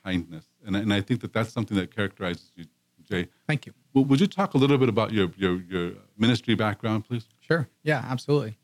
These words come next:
Speaker 2: Uh, I've been a Christian for twenty-four years.
Speaker 1: Mm-hmm.
Speaker 2: Uh, I did not grow up going to church. I actually used to make fun of people who went to church. So
Speaker 1: And you got the thunderbolt.
Speaker 2: Then I got the thunderbolt.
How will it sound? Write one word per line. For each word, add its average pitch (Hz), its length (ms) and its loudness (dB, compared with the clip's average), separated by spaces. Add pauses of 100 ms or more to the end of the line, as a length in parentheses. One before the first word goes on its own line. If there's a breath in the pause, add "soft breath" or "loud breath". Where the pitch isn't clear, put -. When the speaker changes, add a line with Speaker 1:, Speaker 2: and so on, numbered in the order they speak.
(140)
Speaker 2:
Uh, 117 340 2
I've 123 100 0
been 123 120 6
a 117 60 2
Christian 127 340 -2
for 117 140 -4
twenty-four 120 400 0
years. 135 260 0
Speaker 1:
Mm-hmm. 90 140 -16 (360)
Speaker 2:
Uh, 101 200 -8
I 120 60 -4
did 110 140 2
not 127 220 0
grow 127 220 2
up - 180 -2
going 117 200 4
to 104 60 0
church. - 460 -6 (180)
I - 40 -20
actually 104 240 -16
used 101 160 -12
to 95 60 -12
make 110 180 -2
fun - 180 -2
of 107 80 -2
people 110 260 -4
who 104 80 -4
went 104 180 -8
to - 60 -20
church. - 400 -6
So 107 120 -8
Speaker 1:
And 101 80 2
you 101 80 4
got 110 180 0
the 110 80 -8
thunderbolt. 104 640 0
Speaker 2:
Then 123 240 4
I 110 100 2
got 107 140 0
the 120 100 -8
thunderbolt. 117 640 2